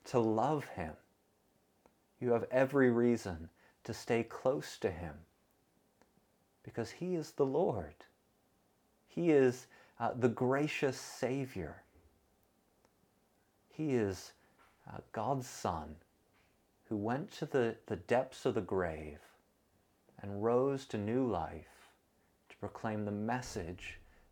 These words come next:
of salvation to his enemies.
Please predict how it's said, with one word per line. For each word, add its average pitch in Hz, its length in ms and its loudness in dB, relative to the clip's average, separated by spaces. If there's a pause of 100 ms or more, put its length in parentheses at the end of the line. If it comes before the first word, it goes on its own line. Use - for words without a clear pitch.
of - 80 -18
salvation 95 720 -2 (920)
to 95 140 -8
his 85 140 -4
enemies. 87 640 -8